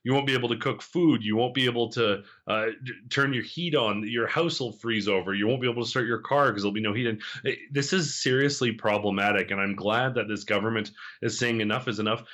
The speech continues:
And I'm glad that this government is calling <laughs> out the federal government, 'cause this is ma-, this is madness. Like, this is, we're, we're no longer the Canada we once were. We're no longer respected on a global stage.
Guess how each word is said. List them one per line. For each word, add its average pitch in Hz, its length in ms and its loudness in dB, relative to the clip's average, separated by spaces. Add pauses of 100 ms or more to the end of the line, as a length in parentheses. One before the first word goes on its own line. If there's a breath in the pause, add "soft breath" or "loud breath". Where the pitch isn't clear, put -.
(120)
And 127 80 -2
I'm 127 120 2
glad 131 240 0
that 170 120 -2
this 139 140 -2
government 127 400 -2
is 110 160 -4
calling 131 640 -2
<laughs> - 40 -6
out 131 360 0
the - 80 -2
federal 151 540 0
government, 92 460 -2 (260 loud breath)
'cause 127 160 -4
this 156 180 -2
is 127 160 -2
ma-, 123 220 0 (220)
this 143 180 -2
is 151 160 -2
madness. 101 640 0
Like, 110 160 0
this 156 240 -2
is, 131 260 -2 (680 loud breath)
we're, 175 360 4
we're 147 140 2
no 175 240 4
longer 156 300 4
the 127 100 0
Canada 104 420 2
we 98 140 0
once 95 320 -2
were. 92 260 -2
We're 104 120 4
no 127 300 4
longer 131 360 4
respected 107 560 0
on 101 140 0
a 98 40 -2
global 95 320 -2
stage. 98 360 -4